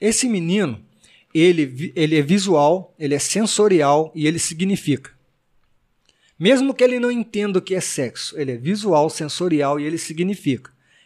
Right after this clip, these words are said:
Então, ele vai falar que é um pintinho. Pega um adulto e bota um pênis pra essa criança, na boca dessa criança. É possível que ela não entenda que esteja fazendo sexo. Porque talvez ela não entenda o conceito, mas ela entende o conceito de pintinho, ela é visual,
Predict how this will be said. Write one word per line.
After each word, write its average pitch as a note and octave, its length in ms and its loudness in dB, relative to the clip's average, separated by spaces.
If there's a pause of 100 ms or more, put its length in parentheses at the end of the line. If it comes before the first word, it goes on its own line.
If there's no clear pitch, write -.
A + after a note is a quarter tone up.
Então, D#3 100 -2
ele E3 80 0
vai F3+ 120 -2
falar E3 260 -2
que - 80 -4
é F#3 40 -2
um F3+ 60 -4
pintinho. E3 580 -4 (540)
Pega A#3+ 240 2
um A#3+ 80 0
adulto F3+ 640 0 (400)
e E3 100 -8
bota F3+ 320 -2
um G3 100 -4
pênis E3+ 360 -2
pra F3 140 -8
essa F#3 160 -6
criança, D#3+ 420 -6
na D#3+ 140 -8
boca F3 280 -2
dessa E3 200 -8
criança. B2 480 -14 (480)
É G3+ 80 2
possível A3+ 520 0
que B3 80 0
ela A3 140 4
não A#3 120 2
entenda A3+ 520 2
que G#3 100 -10
esteja G3+ 300 0
fazendo G3+ 400 0
sexo. - 640 -4 (640)
Porque - 260 -6
talvez D3 340 -2
ela D#3 120 0
não E3 140 -4
entenda F3+ 340 -2
o - 20 -2
conceito, E3 640 -2 (300)
mas C#3+ 140 -4
ela D#3 140 2
entende F3 340 -2
o - 20 0
conceito F3 460 -2
de F3+ 60 -4
pintinho, F#3 720 -2
ela C#3 200 -2
é - 20 0
visual, D#3+ 640 2